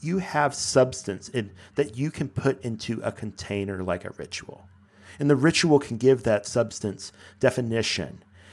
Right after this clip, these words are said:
It can focus it, and it can point it in a direction. Um, when we achieve social memory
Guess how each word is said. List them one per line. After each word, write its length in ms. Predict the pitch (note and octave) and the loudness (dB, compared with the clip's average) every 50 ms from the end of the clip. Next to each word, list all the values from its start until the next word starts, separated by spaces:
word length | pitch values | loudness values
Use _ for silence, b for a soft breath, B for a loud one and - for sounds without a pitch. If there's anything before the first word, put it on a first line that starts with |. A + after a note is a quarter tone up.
| b b b | b b b
It 100 | - - | -4 -2
can 120 | - A#2+ | -2 -2
focus 600 | A2 - - - - D3 C#3+ C#3 - B2 - - G#2 | -4 -4 -6 2 6 6 6 6 4 -2 -2 -2 -4
it, 140 | F#2 F#2+ | -4 -6
and 100 | - A2 | -4 -6
it 60 | A2 A2 | -6 -6
can 100 | A2 G#2+ | -6 -8
point 380 | - - - - C#3+ D#3+ F3+ | -6 -8 -4 -2 -2 0 2
it 100 | F#3+ F3 | 0 0
in 80 | C#3 B2+ | 0 0
a 80 | B2 A2 | -2 0
direction. 520 | G2 G2+ F#2+ F#2 F2+ F2+ - - - - - - - _ _ _ b b b b b b b b b b b b b | -2 -2 -2 -2 -2 -4 -6 -10 -12 -12 -16 -20 -20 _ _ _ b b b b b b b b b b b b b
Um, 440 | A2+ G#2+ G#2 G2 F#2 F#2 F#2 F#2 F2+ - _ _ _ _ _ _ _ _ _ _ _ _ _ _ - _ _ _ - - - - | 2 4 4 4 2 2 -2 -4 -8 -12 _ _ _ _ _ _ _ _ _ _ _ _ _ _ -20 _ _ _ -16 -14 -8 0
when 140 | B2+ B2+ C3+ | 2 2 4
we 120 | D3 D3+ D3 | 6 4 4
achieve 320 | C#3+ - - A3+ C4+ C#4 | 4 4 4 2 2 2
social 360 | - - F#3 E3+ - - A#2 | 2 0 0 0 2 0 0
memory 520 | G#2 G2 G2 G#2 G#2 F2+ F2 E2+ - E2+ | 0 0 -2 -2 -4 -6 -8 -10 -10 -12